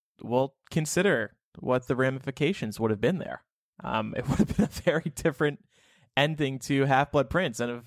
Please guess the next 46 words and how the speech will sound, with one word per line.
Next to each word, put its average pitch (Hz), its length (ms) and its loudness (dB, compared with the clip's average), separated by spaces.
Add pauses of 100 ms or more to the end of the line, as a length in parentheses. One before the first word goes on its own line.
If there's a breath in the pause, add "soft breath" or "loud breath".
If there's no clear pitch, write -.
obviously 123 520 -2
to 131 120 -12
Deathly 123 320 -2
Hallows. 123 380 0
So 113 140 -4
we'll 117 120 -2
talk 123 240 -4
about 113 280 -6 (320 soft breath)
all 127 220 4
of 110 80 -6
that 113 260 -2 (380 soft breath)
at 135 120 0
patreon 185 420 2
dot 165 180 4
com 165 220 2
slash 147 320 0
mugglecast. 147 520 -2
That's 120 180 -8
where 127 120 0
you 123 80 -2
can 120 140 -10
get 113 160 0
all 127 140 2
the 147 100 -2
bonus 104 280 -2
content 104 440 -10
we 104 80 -10
put 104 200 -8
out, 104 240 -8
not 123 160 -8
just - 200 -12
the 113 80 -4
bonus, 117 400 -2 (520 soft breath)
bonus 151 360 4
installments 135 600 0
of 120 80 0
MuggleCast, 143 680 0
but 113 120 0
you 113 100 -4
can 117 220 -6
join 117 200 -2
us 117 120 -6
for 120 180 2
our 107 140 4
live 110 320 0
streams 220 560 -6